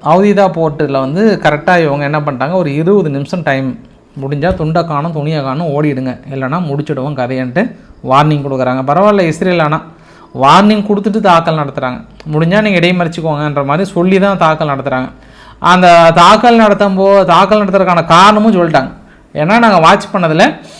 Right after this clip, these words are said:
ஈரான்லேருந்து இப்போ தான் வந்து ஆயுதங்கள்லாம் இறங்கியிருக்கு, நீங்க அதை எடுத்துட்டு போகணும், அரை மணி நேரத்துல உங்களால அதை எடுத்துட்டு போக முடியாது, உயிரை காப்பாத்திட்டு போயிடுங்கன்னு சொன்னாங்க. அதுக்கப்புறம் அந்த போர்ட்டு,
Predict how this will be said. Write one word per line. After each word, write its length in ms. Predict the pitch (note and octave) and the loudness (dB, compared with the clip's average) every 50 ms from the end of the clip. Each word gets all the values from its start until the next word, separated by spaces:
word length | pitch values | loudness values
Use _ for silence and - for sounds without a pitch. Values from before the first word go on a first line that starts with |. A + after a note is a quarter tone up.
| - - _ | -20 -20 _
ஈரான்லேருந்து 520 | - E3 F3+ G3+ A3 G#3 G3 F3+ F3+ F#3 G#3 | -2 2 2 4 4 4 4 2 2 0 0
இப்போ 200 | G3+ - F3 E3+ | 0 0 2 2
தான் 140 | F3 F3+ F3 | 2 2 0
வந்து 260 | E3 D#3+ E3 F#3+ F#3+ | 0 0 0 2 2
ஆயுதங்கள்லாம் 680 | D3+ D3+ E3 E3+ E3 E3+ D#3+ C#3+ D3+ D#3 D3 C#3 C3 | 4 4 4 2 2 0 -2 0 0 0 2 2 2
இறங்கியிருக்கு, 680 | D3 D#3+ D#3+ C#3 C3 - - C3+ B2+ B2 B2+ B2+ B2+ - - | 2 0 0 -2 -2 -2 -4 -4 -4 -4 -6 -8 -10 -14 -14
நீங்க 200 | C#3+ C#3+ C#3+ C#3+ | -12 -8 -6 -6
அதை 140 | C#3 C3 C3+ | -4 -2 -2
எடுத்துட்டு 280 | D3 D#3 E3 G3+ F#3+ E3 | -2 -2 -2 -2 -2 -2
போகணும், 580 | D3+ C#3+ C3+ B2+ B2+ B2 B2 B2 B2+ - - | -2 -2 -4 -4 -4 -6 -6 -8 -10 -10 -8
அரை 200 | C3+ C3 C#3+ D#3+ | -6 -2 -2 0
மணி 200 | F#3 F3+ D#3+ D3+ | 0 0 0 0
நேரத்துல 40 | D#3 | 0
உங்களால 340 | E3 G3 F#3 E3 D3+ D3 D3+ | 0 0 -2 -2 0 0 0
அதை 160 | D#3 C#3+ C#3+ | 0 0 -2
எடுத்துட்டு 260 | C#3+ C#3+ E3 E3+ E3 | -2 -4 -6 -8 -6
போக 120 | E3 D3+ C#3 | -6 -6 -6
முடியாது, 500 | B2+ B2+ C3 B2 A#2+ B2 B2 B2 B2+ - - | -4 -4 -4 -4 -4 -4 -6 -6 -8 -8 -8
உயிரை 300 | C#3 C#3+ D#3+ F#3+ G3+ F#3 | -6 -2 0 0 0 0
காப்பாத்திட்டு 440 | F3 E3 D3 C3 C3+ C3 D#3 D#3 D#3+ - | 0 -2 -2 -2 -6 -8 -8 -12 -8 -4
போயிடுங்கன்னு 380 | - D3 D3+ D3 C#3 C#3 C#3 C#3 - | 0 0 0 0 -2 -6 -8 -8 -10
சொன்னாங்க. 440 | C3 A#2+ B2+ B2+ B2 B2 B2 A#2 - - - - - - _ | -10 -10 -8 -10 -8 -10 -10 -12 -14 -16 -20 -20 -20 -10 _
அதுக்கப்புறம் 500 | - E3 E3+ D#3+ - G3+ - G3 A3 G#3 | 0 0 2 2 2 2 2 2 2 2
அந்த 200 | F#3+ E3+ D#3 C#3 | 2 0 -2 -4
போர்ட்டு, 580 | - F3 F3+ F#3+ G3+ G3 G3 E3+ C3+ - - | -2 0 2 2 0 0 -2 -6 -6 -6 -8